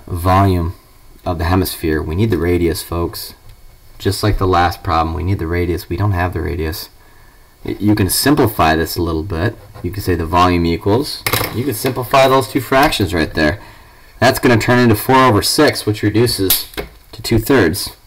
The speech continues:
We just did that. So that's two thirds pi radius cubed. I need a radius. I, I need a radius. Radius goes right there, and I don't have the radius.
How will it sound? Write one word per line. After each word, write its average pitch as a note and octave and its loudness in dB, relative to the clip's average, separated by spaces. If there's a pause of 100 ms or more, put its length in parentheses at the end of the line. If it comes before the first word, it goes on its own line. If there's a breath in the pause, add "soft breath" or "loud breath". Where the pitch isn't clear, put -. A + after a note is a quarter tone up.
(160)
We F2+ -4
just C3+ 0
did D#3+ 4
that. - 2 (920)
So - -4
that's D3+ 2
two B2+ 2
thirds A2+ 4 (840 soft breath)
pi A#2 2 (480)
radius F2 4
cubed. - 4 (380)
I F2 -2
need G#2 6
a D#3 8
radius. F3 6
I, - 0
I G2+ 4
need A2+ 8
a D#3 8
radius. D#3+ 6
Radius A#2+ 6
goes C#3+ 4
right D3 4
there, D3+ 4
and F#2 0
I A2+ 2
don't A2+ 2
have B2 0
the A#2+ 0
radius. C3 0